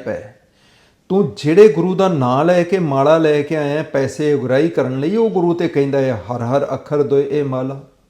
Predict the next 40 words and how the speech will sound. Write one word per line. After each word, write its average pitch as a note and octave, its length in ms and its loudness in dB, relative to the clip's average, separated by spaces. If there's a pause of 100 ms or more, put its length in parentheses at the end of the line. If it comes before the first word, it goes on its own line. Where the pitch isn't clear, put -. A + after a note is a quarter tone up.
(160)
ਜਪਤ C3 320 -8
ਜਪਤ D3 300 -2
ਭੈ C3 220 0
ਦੀਨ C#3+ 320 -4
ਦਿਆਲਾ।'" C#3+ 340 -4 (680)
ਕੋਈ D3 140 2
ਘੋੜਾ B2 380 -4
ਲੈ C3 180 0
ਕੇ D#3+ 160 0
ਆ D3+ 100 0
ਜਾਂਦਾ C3+ 260 0
ਹੈ C#3 100 2
ਕਿ C3+ 380 -2
ਘੋੜਾ B2 240 -2
ਗੁਰੂ B2+ 420 -4 (120)
ਗੋਬਿੰਦ B2+ 360 -6
ਸਿੰਘ C#3 300 -8
ਪਾਤਸ਼ਾਹ B2 460 -4
ਦੇ C3+ 320 -4
ਘੋੜੇ B2 300 -4
ਦੀ C3+ 380 -6
ਅੰਸ F3+ 300 -4
ਹੈ। - 220 -16 (720)
ਗੁਰੂਆਂ B2+ 440 -2
ਨੇ D#3+ 60 -2
ਤੇ D3 180 -2
ਆਪਣੀ D3 340 -2
ਅੰਸ E3+ 220 -6
ਨੂੰ F#3 200 -2 (120)
ਮਾਨਤਾ C3 480 -2
ਨਹੀਂ C#3 280 -4
ਦਿੱਤਾ। C3 280 -4
ਜਿਹੜੇ B2+ 220 0
ਗੁਰੂ A#2+ 340 -4
ਦੇ C3+ 120 2
ਵਿਰੋਧੀ C3+ 420 -2
ਹੋ E3+ 120 0
ਕੇ C3 140 -4
ਚੱਲਦੇ A#2 420 -4
ਰਹੇ, C3 340 -2